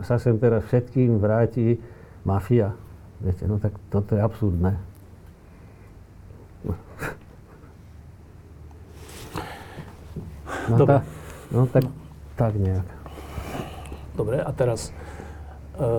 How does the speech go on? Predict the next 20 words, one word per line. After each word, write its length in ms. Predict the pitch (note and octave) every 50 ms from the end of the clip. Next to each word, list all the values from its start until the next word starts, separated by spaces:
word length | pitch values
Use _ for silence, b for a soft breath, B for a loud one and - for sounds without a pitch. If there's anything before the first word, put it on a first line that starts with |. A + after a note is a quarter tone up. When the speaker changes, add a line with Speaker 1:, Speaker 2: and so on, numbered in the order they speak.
| G#2 A2 - - - - - - - - - B B B B B B B B B B B B B B B B - -
Speaker 2:
je 180 | - B2 B2 A#2 G2+ G#2 - - - - - - - -
pol 100 | C3+ C3+ C3 C3+
roka 160 | B2+ - A#2+
pred 240 | - - A2 G#2+ A2
voľbami, 640 | A#2 A2 A2+ A2+ A2+ A#2+ B2+ C3+ D3+ E3 E3 D#3
čo 160 | - - B2 A2+
nie 160 | B2 B2+ A#2+
je 80 | A2
veľa, 240 | A2 G#2 G#2+ A#2+ C#3 D#3+ E3 - B B B B B B B B B B B B B B -
a 240 | - G#2+ G#2 F#2 - - - - - - - - - - - - - - -
niekomu 560 | C3+ B2 A#2 A2 A2 - B2 A#2+ B2 B2 C3+
sa 160 | C3 - A#2
môže 320 | A2 A2+ A#2 A#2 A#2 A2+ A2
zdať, 240 | A2+ A#2 A2+ A2 A2+
že 40 | G#2+
to 100 | - B2+ A#2+ A#2+
už 60 | A#2+ - -
sú, 160 | B2 A#2 A2 A2+
e, 20 | A2 B B B B B B B B B B B - - - - - A2+ A2+ A2+ A#2 - - - D2+ -
to 100 | -